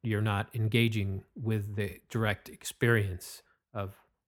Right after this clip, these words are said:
the birds, the trees, the sky, the people, the food, the smells, the sounds, whatever is going on around you at that moment.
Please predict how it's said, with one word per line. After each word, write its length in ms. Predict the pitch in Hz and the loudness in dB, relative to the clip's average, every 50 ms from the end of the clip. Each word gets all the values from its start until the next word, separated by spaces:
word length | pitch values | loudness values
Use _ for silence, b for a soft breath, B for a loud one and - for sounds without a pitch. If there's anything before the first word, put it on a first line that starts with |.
| _ _ _ _ _ _ _ _ _ _ _ _ _ _ _ _ _ B B B B B B _ _ - | _ _ _ _ _ _ _ _ _ _ _ _ _ _ _ _ _ B B B B B B _ _ -6
the 60 | 110 | -2
birds, 580 | 98 117 117 113 110 107 104 107 113 110 - - | 2 4 4 4 4 4 2 -2 -4 -6 -6 -6
the 120 | 92 87 | -8 -8
trees, 600 | - - 139 127 120 113 113 113 113 107 104 107 - | -4 -2 0 0 0 0 0 -2 -2 -4 -4 -6 -8
the 100 | - 104 | -8 -10
sky, 680 | - - - 117 113 117 117 113 110 107 107 107 104 101 | -6 -4 -2 0 2 2 2 2 2 2 0 -2 -2 -4
the 80 | 101 | -8
people, 580 | - - 143 147 143 - 139 135 131 131 127 123 | -4 -2 0 -2 0 0 0 0 2 2 0 0
the 120 | 113 117 | -2 -4
food, 560 | - - - 151 147 143 139 139 135 131 131 135 b b b b b b _ | -6 -4 -2 -2 0 0 0 0 0 -2 -4 -8 b b b b b b _
the 80 | 127 | -6
smells, 640 | 117 - - 143 135 131 127 127 127 127 127 120 113 | -4 -4 0 2 2 4 4 4 4 2 0 0 -2
the 60 | 101 | -4
sounds, 480 | 98 - - 120 117 120 120 120 117 117 | -4 -2 -2 0 0 2 2 0 0 0
whatever 340 | 113 110 117 117 110 117 113 | 0 0 0 0 2 0 0
is 80 | 113 | 0
going 300 | 110 - 113 104 104 104 | 0 -2 -2 -2 -2 -2
on 160 | 101 101 101 98 | -4 -4 -4 -4
around 400 | 95 98 104 104 104 104 104 107 | -4 -4 -4 -4 -4 -4 -6 -6
you 80 | 104 | -8
at 120 | 104 - - | -10 -10 -10
that 160 | 113 113 117 | -12 -10 -8
moment. 360 | 113 107 101 101 104 113 120 | -8 -8 -6 -6 -8 -10 -12